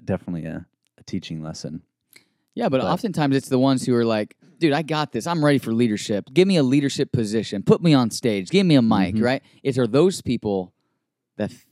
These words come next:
Speaker 2: fail. They
Speaker 1: Mm.
Speaker 2: force the door. They,
Speaker 1: Mm-hmm.
Speaker 2: they force it. Let me, let me answer it in a, in a kind of a unique way. You will know you are ready to serve.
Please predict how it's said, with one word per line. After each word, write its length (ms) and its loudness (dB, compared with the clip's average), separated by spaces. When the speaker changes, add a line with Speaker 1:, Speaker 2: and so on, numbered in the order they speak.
Speaker 2:
fail. 840 -4
They 220 -2
Speaker 1:
Mm. 160 -6
Speaker 2:
force 440 -2
the 120 -6
door. 380 -2
They, 200 -2
Speaker 1:
Mm-hmm. 240 -2
Speaker 2:
they 120 -8
force 360 -8
it. 160 -10
Let 100 -4
me, 200 -2
let 180 -2
me 140 -6
answer 240 -4
it 240 -6
in 120 -2
a, 200 -2
in 140 -6
a 200 -4
kind 220 -4
of 100 -2
a 60 -2
unique 400 -4
way. 360 -4
You 200 0
will 180 2
know 400 2
you 240 -2
are 180 0
ready 540 -2
to 120 -10
serve. 420 -2